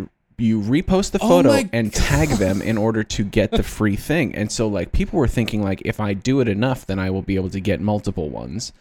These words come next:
Speaker 1: And so it was
Speaker 2: Oh my
Speaker 1: everywhere.
Speaker 2: God.
Speaker 1: And, like, yeah, it completely took off. They decided that they needed to walk that back a little bit and then told everybody, "Wait, you have to put in this promo code Sunny, uh, in order to get it."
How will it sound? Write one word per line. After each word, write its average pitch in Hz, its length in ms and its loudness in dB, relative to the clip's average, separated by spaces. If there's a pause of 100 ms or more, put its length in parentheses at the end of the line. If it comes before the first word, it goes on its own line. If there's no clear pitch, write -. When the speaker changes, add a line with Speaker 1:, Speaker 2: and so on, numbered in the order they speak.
(280)
Speaker 1:
And 110 120 -2
so 123 140 0
it 120 100 4
was 185 160 4
Speaker 2:
Oh 196 40 2
my 190 160 0
Speaker 1:
everywhere. 156 640 2
Speaker 2:
God. 110 220 -6 (360)
Speaker 1:
And, 101 280 0
like, 98 320 -2 (300)
yeah, 107 160 -4 (340)
it 117 160 0
completely 143 400 2
took 98 220 -2
off. 78 300 -2
They 107 200 2
decided 107 480 0
that 101 200 2
they 98 120 0
needed 98 300 -2
to 98 100 0
walk 101 320 -2
that 95 200 -2
back 82 240 -4
a 92 40 -8
little 90 200 -4
bit - 200 -4
and 104 120 -4
then 101 120 -2
told 98 240 -2
everybody, 92 360 -2
"Wait, 95 220 0
you 101 100 0
have 110 140 -2
to 113 80 -2
put 110 220 0
in 107 100 2
this 98 140 -2
promo 101 360 0
code 85 240 -2
Sunny, 120 520 -2 (440)
uh, 92 240 -4
in 107 120 -2
order 98 180 0
to 87 140 -6
get 123 240 0
it." 78 200 -4